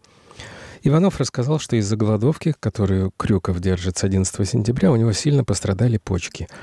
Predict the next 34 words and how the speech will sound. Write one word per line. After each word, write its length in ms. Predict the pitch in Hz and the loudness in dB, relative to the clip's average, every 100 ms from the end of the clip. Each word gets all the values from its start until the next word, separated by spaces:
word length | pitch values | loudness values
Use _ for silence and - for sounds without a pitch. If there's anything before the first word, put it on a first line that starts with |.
| - - - | -20 -20 -14
Сейчас 440 | - 113 123 113 | -4 0 2 0
ему 200 | 110 107 | 0 0
ставят 380 | 101 113 101 98 | 0 0 0 0
капельницы. 680 | - 98 - 87 85 - - _ _ - _ - - - - - - | -2 -2 -2 -4 -4 -8 -10 _ _ -20 _ -20 -20 -20 -20 -14 -2
Участники 600 | 156 180 156 - 139 139 | 2 2 2 0 -2 2
ранее 340 | 123 120 113 | 2 4 4
неизвестного 520 | 113 107 104 95 107 | 2 2 0 0 -2
движения 400 | 101 104 107 101 | -2 0 2 2
«Новое 300 | 98 98 104 | 4 2 2
величие» 420 | 104 127 170 - 113 | 0 0 -2 -2 0
были 200 | 135 120 | 2 2
арестованы 560 | 101 - 113 95 95 | 0 0 0 2 0
в 60 | 90 | 0
Москве 460 | 101 - - 147 | -2 -2 0 2
в 80 | 156 | 2
середине 460 | - 101 95 98 90 | 0 -2 0 2 2
марта. 500 | 101 143 - 143 123 | 2 0 0 0 2
Их 260 | 127 120 | 0 -2
обвинили 380 | 110 107 113 127 | -4 0 2 2
в 80 | 117 | 0
создании 500 | 107 98 113 120 107 | 0 2 2 4 2
экстремистского 540 | - 101 98 104 - | 0 -2 -2 -2 -4
сообщества. 640 | 95 95 87 82 98 - 92 - - - - | -4 -2 -2 -4 -8 -4 -4 -6 -20 -20 -2
Четверо 420 | 156 156 143 135 | 0 0 2 2
из 80 | 117 | 2
них 220 | 117 - | -2 -2
находятся 480 | 104 98 95 - 92 | -4 -2 -4 -4 -6
в 60 | |
сизо, 300 | - 101 120 | -2 0 4
еще 260 | 160 113 101 | 2 2 -2
шестеро 440 | - 98 - 92 | -2 -4 -2 -4
под 200 | 92 101 | -2 -2
домашним 420 | 98 98 92 - 98 | 0 0 0 0 0
арестом. 400 | 104 147 - | 2 0 0